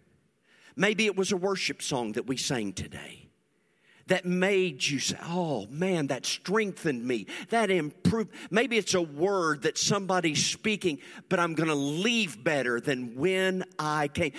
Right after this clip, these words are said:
And you know what? That's revival. It's different to different people.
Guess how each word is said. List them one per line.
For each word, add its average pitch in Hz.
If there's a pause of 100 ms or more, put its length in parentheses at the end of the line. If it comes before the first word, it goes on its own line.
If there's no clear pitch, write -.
And 165
you 185
know 190
what? 220
That's 190
revival. 185 (640)
It's -
different 233
to 180
different 190
people. 254